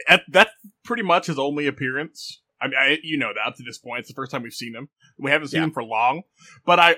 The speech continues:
Speaker 1: I really liked his character. He's kind of a, it seems
Speaker 2: A
Speaker 1: like he's
Speaker 2: classy
Speaker 1: a, like a
Speaker 2: swordsman.
Speaker 1: gentleman, kind of a showman as well. He kind of puts on a show. He got the flower petals in the air as he does. He's got a little bit of style to him.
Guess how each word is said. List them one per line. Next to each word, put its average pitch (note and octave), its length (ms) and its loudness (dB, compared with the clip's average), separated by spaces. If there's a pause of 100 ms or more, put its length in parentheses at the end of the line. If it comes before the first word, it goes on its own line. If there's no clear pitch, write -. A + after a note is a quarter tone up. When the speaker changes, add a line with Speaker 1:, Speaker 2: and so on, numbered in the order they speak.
Speaker 1:
I C#3+ 120 4
really F#4 280 0
liked D#4 240 2
his A#3 160 -6
character. C#3 600 -2
He's D3+ 160 -10
kind F3+ 280 -2
of D3+ 120 -4
a, B2+ 380 0
it - 80 -20
seems C3+ 160 -4
Speaker 2:
A - 20 -2
Speaker 1:
like D3 140 0
he's B2+ 100 -2
Speaker 2:
classy C#3+ 80 -4
Speaker 1:
a, - 20 0
like A#2+ 260 -2
a - 20 -10
Speaker 2:
swordsman. B2+ 140 -6
Speaker 1:
gentleman, D#3 760 -2
kind C#3 220 -2
of B2 80 -2
a B2 60 -8
showman C#3+ 680 -2 (220)
as B2+ 180 -6
well. C3 400 -2 (240)
He C#3 100 -12
kind C3+ 200 -4
of - 80 -6
puts A#2+ 160 -4
on C3 140 -2
a B2 40 -6
show. C3 300 -4
He C3+ 40 -2
got C3 140 -8
the - 60 -16
flower A#2+ 320 -6
petals A#2+ 320 -12
in A#2+ 80 -20
the A#2+ 80 -14
air A#2 120 -10
as A#2 80 -12
he A2+ 60 -16
does. A#2 220 -10
He's B2+ 80 -18
got C3 120 -6
a C3 60 -10
little C#3 160 -2
bit B2+ 120 -6
of A#2 60 -18
style B2+ 360 -4
to C#3+ 240 -10
him. D#3 140 -14